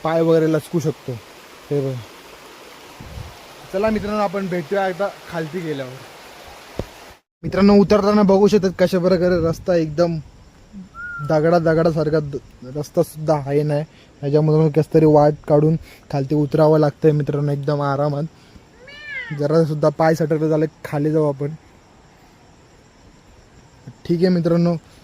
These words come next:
पटापट उतरून घेऊया आपण आणि पुढचा व्लॉग कंटिन्यू करूया.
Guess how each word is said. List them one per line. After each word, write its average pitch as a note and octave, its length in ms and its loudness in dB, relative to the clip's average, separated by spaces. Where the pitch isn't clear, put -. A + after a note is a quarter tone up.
पटापट D#3 280 -6
उतरून F3+ 380 -6
घेऊया E3+ 240 -4
आपण F3 300 -10
आणि D3+ 220 -10
पुढचा D#3+ 280 -8
व्लॉग E3+ 220 -6
कंटिन्यू E3 420 -6
करूया. C#3 240 -10